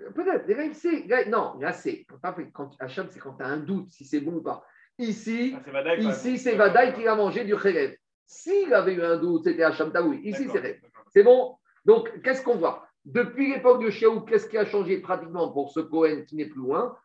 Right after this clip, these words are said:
Speaker 1: C'est uniquement le par Kohen Mashiach. Après, en deuxième partie de la Mishnah, il y a deux sortes de Kohen Gadol. Il y avait un Kohen Gadol, tout allait bien pour lui.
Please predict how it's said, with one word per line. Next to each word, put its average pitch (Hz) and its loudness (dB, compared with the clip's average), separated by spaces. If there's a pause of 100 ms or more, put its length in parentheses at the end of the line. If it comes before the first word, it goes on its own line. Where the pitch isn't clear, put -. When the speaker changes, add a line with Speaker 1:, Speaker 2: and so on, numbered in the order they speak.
(120)
Speaker 1:
C'est 220 -2
uniquement 190 -4
le 196 8
par 202 4
Kohen 185 0
Mashiach. 160 -4 (440)
Après, - 0 (260)
en 214 4
deuxième 233 0
partie 214 -6
de 190 -4
la 180 -2
Mishnah, - -10 (140)
il 147 -10
y 214 4
a 233 4
deux 254 -6
sortes 226 -6
de 185 4
Kohen 180 -2
Gadol. 131 0 (300)
Il 165 -6
y 233 6
avait 254 6
un 330 2
Kohen 247 2
Gadol, 196 4
tout 240 -10
allait 214 2
bien 175 -4
pour 131 -10
lui. 110 -18